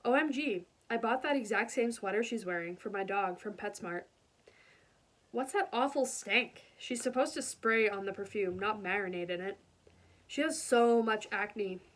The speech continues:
She uses a special makeup brand. It's called Why Bother. What's up with her new hairstyle? It looks like a small mammal made a nest in her hair, had babies, and died. She thinks she's so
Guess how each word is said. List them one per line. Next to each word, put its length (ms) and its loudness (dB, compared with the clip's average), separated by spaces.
She 480 0
uses 480 -2
a 120 0
special 380 -2
makeup 380 -2
brand. 360 -4
It's 100 -8
called 380 -2
Why 240 0
Bother. 440 -4
What's 200 0
up 120 6
with 140 -4
her 100 0
new 140 0
hairstyle? 680 -2
It 100 -4
looks 260 -2
like 120 -2
a 60 -6
small 340 -2
mammal 400 0
made 200 2
a 60 0
nest 300 -4
in 60 0
her 120 -2
hair, 260 -2
had 240 -4
babies, 440 -2
and 140 -8
died. 400 -10
She 160 -4
thinks 280 -4
she's 260 -4
so 480 2